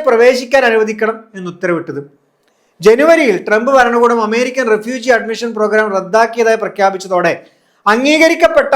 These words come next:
ഒരു ലക്ഷത്തിലധികം അഭയാർത്ഥികളുടെ കാര്യം തൃശങ്കുവിലായിരുന്നു. എന്നാൽ ദക്ഷിണാഫ്രിക്കയിൽ തങ്ങൾക്കൊരു പ്രശ്നവുമില്ലെന്നും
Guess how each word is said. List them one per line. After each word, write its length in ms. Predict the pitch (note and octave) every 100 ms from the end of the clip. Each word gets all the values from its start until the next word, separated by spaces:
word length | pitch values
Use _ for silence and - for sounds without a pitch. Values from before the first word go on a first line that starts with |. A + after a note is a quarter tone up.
| B3+
ഒരു 100 | B3 B3
ലക്ഷത്തിലധികം 600 | A3 A#3 A#3 A3+ A3+ G#3+ G3
അഭയാർത്ഥികളുടെ 580 | G#3 G#3 G#3 G#3+ G#3 F#3
കാര്യം 240 | F3+ G#3+
തൃശങ്കുവിലായിരുന്നു. 760 | F#3+ - F3 F3 F3 D3 C#3+ C#3 - - A#3
എന്നാൽ 260 | C#4 A3+ G#3 G#3
ദക്ഷിണാഫ്രിക്കയിൽ 760 | A#3 A#3 D#4+ D#4+ D#4 D#4 D#4 D#4 A#3+
തങ്ങൾക്കൊരു 500 | A#3+ C#4+ C#4+ C4+ C4+ G#3+
പ്രശ്നവുമില്ലെന്നും 760 | F#3+ - C#4+ C4+ A#3 G#3 E3+